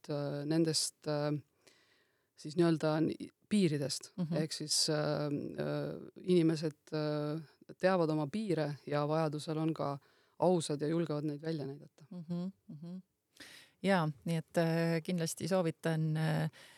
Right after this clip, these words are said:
Speaker 2: omalt poolt ka seda raamatut, kes, kes ei ole veel juhe-, lugenud ja kes, kes on siis, ähm, erinevas,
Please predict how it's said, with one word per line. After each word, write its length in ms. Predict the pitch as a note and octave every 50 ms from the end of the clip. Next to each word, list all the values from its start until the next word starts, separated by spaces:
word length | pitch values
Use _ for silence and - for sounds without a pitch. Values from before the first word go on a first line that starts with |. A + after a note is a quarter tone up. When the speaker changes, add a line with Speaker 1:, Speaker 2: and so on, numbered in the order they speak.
| - - _ _ -
Speaker 2:
omalt 320 | G#3 G#3+ F#3 D#3+ - -
poolt 180 | - D#3+ E3+ -
ka 140 | F#3+ E3 D#3+ D#3+
seda 400 | E3+ D#3+ E3 D#3+ D#3+ D#3+ D#3 D#3
raamatut, 480 | F3+ F3+ F3+ E3+ D#3+ - - D#3 - - -
kes, 180 | E3+ D#3+ - - - - - D#3+ D#3+
kes 220 | E3 E3 - -
ei 80 | E3+ E3+
ole 140 | E3+ E3+ D#3
veel 160 | D#3 D#3 E3+
juhe-, 380 | F3+ F3+ F3 F3 A3+ - - - - F3+
lugenud 420 | G3 - F#3 D#3+ D#3 D#3 D3 -
ja 80 | D#3 D#3
kes, 240 | - D3+ D#3 - - - - E3 D#3+ D#3 D#3 -
kes 200 | E3 D#3+ - F3+
on 140 | E3+ D#3+ -
siis, 220 | D3+ D3+ - - - D#3+
ähm, 180 | D#3 D#3+ D#3+ D#3 - - - - - - -
erinevas, 500 | E3+ E3 D#3+ D3+ D#3 D3+ D3+ D#3+ D#3